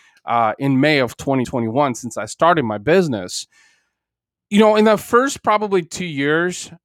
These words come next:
I would always think about, "Okay, wh-, where, where, when is the next client coming? Where, where, where is the next project coming from?"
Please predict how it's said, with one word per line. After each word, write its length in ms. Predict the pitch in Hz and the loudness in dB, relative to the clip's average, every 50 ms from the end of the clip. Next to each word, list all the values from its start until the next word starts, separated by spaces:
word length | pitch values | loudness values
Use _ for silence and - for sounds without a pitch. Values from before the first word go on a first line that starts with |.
| _ _ _ | _ _ _
I 120 | - 151 156 | 0 0 0
would 220 | 156 156 151 131 _ _ _ _ _ _ _ _ - | 0 -2 -6 -8 _ _ _ _ _ _ _ _ -8
always 440 | 156 165 180 190 202 196 180 - - | -4 -2 -2 -2 -2 -4 -6 -10 -10
think 240 | - 156 151 - - | -10 -8 -8 -8 -8
about, 380 | 127 127 123 120 120 120 - - - | -4 -2 0 0 0 -2 -4 -6 -12
"Okay, 340 | 127 - - 135 123 107 - _ _ _ _ - | -14 -8 -6 -6 -6 -6 -8 _ _ _ _ -20
wh-, 240 | - 147 151 _ - | -18 -18 -16 _ -8
where, 280 | 175 185 190 196 190 | -4 -2 -2 -2 -2
where, 400 | 180 180 165 175 185 190 196 190 - | -4 -2 0 2 4 4 4 2 0
when 240 | 165 165 190 202 | 0 2 2 4
is 200 | 214 214 196 - | 4 2 0 0
the 120 | - 190 170 | 0 0 2
next 300 | 170 170 160 - - - | 2 2 0 -2 -6 -16
client 520 | - - 147 139 135 139 151 147 131 - | -12 -6 -4 -2 0 0 0 -2 -4 -8
coming? 400 | - - 123 107 98 90 101 110 | -10 -8 -8 -6 -8 -8 -8 -2
Where, 160 | 127 160 165 | 0 0 0
where, 340 | 143 151 165 170 170 175 180 - | 0 0 -4 -2 -2 -2 -2 -2
where 200 | 160 151 170 175 | -2 -2 0 0
is 120 | 185 170 | 0 0
the 80 | 156 165 | -2 -2
next 340 | 151 156 151 - - - - | 0 -2 -2 -4 -8 -14 -12
project 720 | - - 139 139 139 139 147 143 127 120 104 - _ _ _ _ _ - - _ _ - | -4 0 2 2 4 2 0 0 -2 -6 -8 -10 _ _ _ _ _ -20 -20 _ _ 0
coming 280 | 156 151 156 151 147 | 2 2 4 2 2
from?" 260 | 131 - 135 113 104 | 0 0 -2 -2 -2